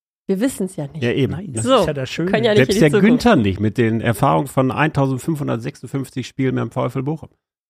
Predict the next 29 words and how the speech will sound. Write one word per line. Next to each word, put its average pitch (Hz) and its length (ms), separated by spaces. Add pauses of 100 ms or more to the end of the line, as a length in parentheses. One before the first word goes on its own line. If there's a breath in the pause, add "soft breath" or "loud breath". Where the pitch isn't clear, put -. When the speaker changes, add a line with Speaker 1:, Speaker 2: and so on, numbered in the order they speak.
(260)
Speaker 3:
Man 143 220
bemüht 143 380
sich - 260
ja 151 120
im 147 80
Moment 147 460
beim 135 280
V 139 300
F - 120
L 135 140
Bochum, 147 800
äh, 135 500
vor 151 260
der 143 120
Jahreshauptversammlung, 151 1200
die 147 80
ja 143 140
noch 147 260
aussteht 156 680
und 127 220
die 143 60
ja 139 140
natürlich 135 500 (320 soft breath)
auch 135 200
nach 131 200
den 139 200
Ereignissen 147 760
im 135 120
Aufsichtsrat 147 880